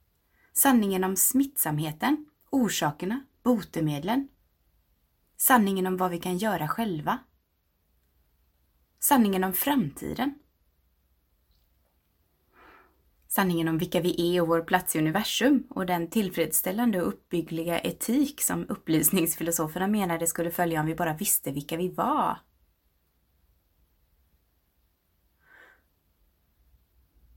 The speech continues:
Så här sa en innerlig dam på YouTube häromkvällen.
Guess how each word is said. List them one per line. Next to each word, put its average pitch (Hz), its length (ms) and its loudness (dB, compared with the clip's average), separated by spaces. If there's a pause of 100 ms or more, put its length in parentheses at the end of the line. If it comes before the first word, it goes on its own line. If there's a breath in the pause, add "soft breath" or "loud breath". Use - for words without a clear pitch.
Så 247 140 2
här 262 140 4
sa 180 220 0
en 165 140 -4
innerlig 156 480 0
dam 151 300 0
på 170 80 -6
YouTube 156 440 -4
häromkvällen. 156 580 -6